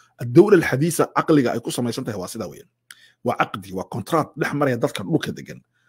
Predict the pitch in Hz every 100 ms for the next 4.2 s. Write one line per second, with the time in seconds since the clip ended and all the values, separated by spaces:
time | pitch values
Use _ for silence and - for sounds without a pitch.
0 | _ - - 311 214 220 - 160 131 123
1 | - - _ _ _ 180 190 175 147 135
2 | 160 175 - 143 160 175 135 127 180 170
3 | - - 175 185 165 143 135 123 107 110
4 | 113